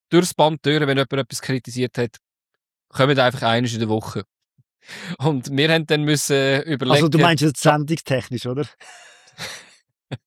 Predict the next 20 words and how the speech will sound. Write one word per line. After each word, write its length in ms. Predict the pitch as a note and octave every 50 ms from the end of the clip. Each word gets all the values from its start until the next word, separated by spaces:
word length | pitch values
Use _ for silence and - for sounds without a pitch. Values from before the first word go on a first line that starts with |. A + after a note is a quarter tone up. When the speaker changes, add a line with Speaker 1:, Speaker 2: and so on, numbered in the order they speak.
| _ - - _ _ - B2+ - _ - D#3 C3+ D#3+ E3 D#3 C#3+ A2 -
Speaker 1:
Danke 300 | - G#2+ A#2 A2+ - B2
vielmals, 420 | B2 C3 B2 B2 A#2+ G#2+ G#2+ G#2+
ja, 160 | A2 A2+ B2 B2 -
dass, 260 | - A#2+ A2+ - -
dass 380 | - - B2 A2+ - C3+ A#2+ -
du 60 | C3
das 240 | A#2+ C#3 C3 - -
präzisierst, 640 | - B2+ C3 C#3 - - C#3 A#2 B2+ B2+ C3+ B2+ -
das 100 | C#3 A#2
ist 140 | B2 A#2+ B2
mir 140 | B2 A#2+ -
sehr 320 | - - B2 A#2+ B2 A#2+
wichtig 380 | A#2 A2+ A#2+ - - - A#2+ -
gewesen, 220 | - - A2+ G#2+
genau. 360 | A2 G#2+ G#2+ G#2+ G#2+ A2 A2+
Sonst, 380 | A2 - C#3 C#3 B2+ - - - - - - - - - -
sonst 280 | - C#3 B2+ D#3 D3+ F3+
ist 160 | E3+ - -
das 120 | D3+ A2+
jedem 420 | - C#3 C#3 D3 D3 C3+ C3 C3